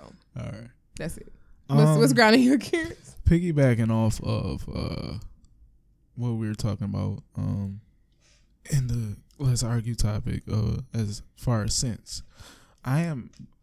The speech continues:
Speaker 1: tired. I have reached a point of being tired of people asking me, mainly females, what scent I wear. Okay? Look.
Speaker 2: You're so arrogant.
Speaker 1: No, no, no, wait, wait. I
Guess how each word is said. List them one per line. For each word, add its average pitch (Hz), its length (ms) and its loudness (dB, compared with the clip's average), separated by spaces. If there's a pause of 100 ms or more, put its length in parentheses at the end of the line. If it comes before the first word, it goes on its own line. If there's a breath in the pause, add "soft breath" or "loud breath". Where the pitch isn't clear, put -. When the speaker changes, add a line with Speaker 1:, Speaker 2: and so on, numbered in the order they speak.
(140)
Speaker 1:
tired. 113 380 2
I 113 80 0
have 120 220 2
reached 123 240 -2
a 117 60 -4
point 104 340 -4 (120)
of 98 220 -6
being 107 260 -4
tired 101 400 -2
of 107 200 -6
people 147 320 -2
asking 117 460 -2
me, - 240 -10 (720)
mainly 151 400 6
females, 107 680 0
what 123 360 0
scent 101 360 -2 (320)
I 104 160 -4
wear. - 320 -8 (840)
Okay? 160 340 0 (580)
Look. 113 200 -2
Speaker 2:
You're 220 80 -2
so 175 180 -14
arrogant. 165 600 -16 (340)
Speaker 1:
No, 160 420 0
no, 143 240 4
no, 131 180 2
wait, 113 200 0
wait. - 220 -8 (760)
I 170 720 -2